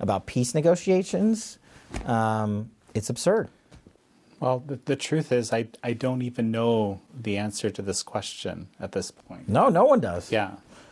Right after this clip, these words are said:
Speaker 1: And that's, that's the scary part. Normally, it's at least we are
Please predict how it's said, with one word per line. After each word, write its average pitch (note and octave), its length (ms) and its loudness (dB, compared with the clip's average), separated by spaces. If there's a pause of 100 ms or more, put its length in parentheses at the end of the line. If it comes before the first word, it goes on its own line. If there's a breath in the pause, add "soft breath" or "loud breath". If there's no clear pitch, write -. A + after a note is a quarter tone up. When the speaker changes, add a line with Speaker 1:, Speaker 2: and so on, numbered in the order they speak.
(140 loud breath)
Speaker 1:
And A2+ 100 2
that's, D3 260 2
that's - 520 -2 (180)
the C#3+ 80 2
scary C#3+ 360 2
part. F#2+ 300 -10 (920 soft breath)
Normally, F3 500 6
it's C#3 220 0
at C#3+ 120 4
least D#3+ 460 2
we C#3+ 240 4
are C3+ 260 4